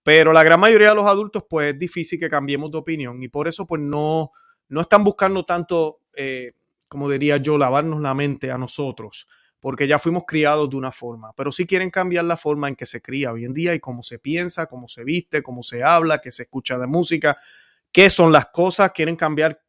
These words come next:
prácticamente la realidad, porque si cambian la realidad, destruyen la familia, todo lo demás se les da facilito, se les da facilito.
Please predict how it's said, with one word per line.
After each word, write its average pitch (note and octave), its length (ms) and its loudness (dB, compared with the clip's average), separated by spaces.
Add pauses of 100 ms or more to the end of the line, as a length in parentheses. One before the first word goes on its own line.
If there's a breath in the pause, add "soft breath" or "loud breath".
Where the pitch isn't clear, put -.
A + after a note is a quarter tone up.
prácticamente D3+ 840 -4
la C3 140 -2
realidad, B2 640 -2 (340)
porque C#3 240 -10
si C#3+ 120 -6
cambian E3+ 440 4
la E3 160 6
realidad, E3 560 2
destruyen E3+ 540 -6
la C#3+ 120 -4
familia, F3 460 -6
todo E3+ 280 -8
lo E3+ 140 -6
demás D3+ 320 -8
se D3 100 -8
les B2+ 140 -8
da A#2+ 300 -8
facilito, C3 720 -8 (240)
se - 120 -12
les C3+ 160 -4
da D#3 140 4
facilito. A#2+ 560 -8